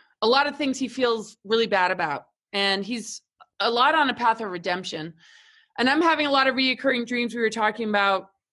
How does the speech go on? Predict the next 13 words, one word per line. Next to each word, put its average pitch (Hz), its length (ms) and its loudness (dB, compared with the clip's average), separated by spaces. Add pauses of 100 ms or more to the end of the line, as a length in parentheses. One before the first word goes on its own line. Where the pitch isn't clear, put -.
(100)
you 208 100 2
know, 190 320 2
this 214 240 0
before 214 340 -4
we 202 120 0
went 202 240 0
live. 196 400 0 (480)
And 226 80 -6
sometimes 277 320 4
I 262 100 4
think 262 240 0
it's 240 300 -4
like, 220 300 2